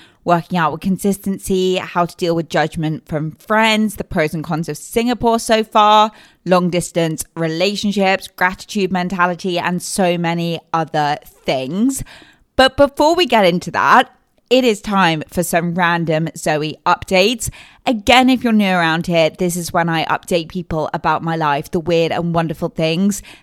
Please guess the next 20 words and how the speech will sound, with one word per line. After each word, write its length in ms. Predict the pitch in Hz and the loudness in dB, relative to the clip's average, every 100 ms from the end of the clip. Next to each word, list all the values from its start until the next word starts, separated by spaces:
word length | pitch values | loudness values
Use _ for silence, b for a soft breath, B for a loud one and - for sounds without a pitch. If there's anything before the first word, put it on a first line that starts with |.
| _ | _
that 160 | 185 | 0
make 180 | 170 156 | 0 -4
up 80 | 175 | -4
my 140 | 170 | -2
life, 320 | 156 147 185 - | 0 0 -2 -6
because 420 | - 185 170 - - | -4 -2 -2 -4 -6
weird 380 | 220 247 240 | -2 -2 -2
things 260 | 220 202 180 | -2 -2 -4
seem 180 | 185 170 | -6 -6
to 100 | 156 | -2
happen 300 | 160 - 175 | -2 -2 -8
to 120 | - | -6
me 160 | 135 131 | -8 -6
and 220 | - 156 | -6 -4
I 80 | 156 | -4
just 180 | 151 - | -8 -8
like 220 | 151 156 | -8 -8
to 320 | - 160 160 B B | -4 -2 -4 B B
report 480 | 175 170 170 160 - | -8 -6 0 -2 0
them 260 | 151 147 | -4 -2